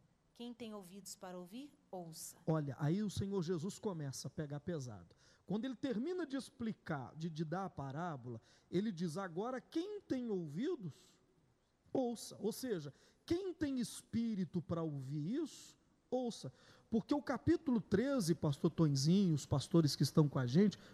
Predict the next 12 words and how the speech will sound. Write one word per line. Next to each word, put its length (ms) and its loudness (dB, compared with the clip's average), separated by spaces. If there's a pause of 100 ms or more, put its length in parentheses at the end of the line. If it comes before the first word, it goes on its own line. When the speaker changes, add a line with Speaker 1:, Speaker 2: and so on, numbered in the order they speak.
(120)
Speaker 2:
o 80 10
capítulo 500 8
treze 460 8
de 120 4
A-, 60 6 (240)
de 140 10
Mateus, 680 6 (760)
são 400 6
sete 640 6
parábolas 1000 4 (260)
num 300 12
único 480 6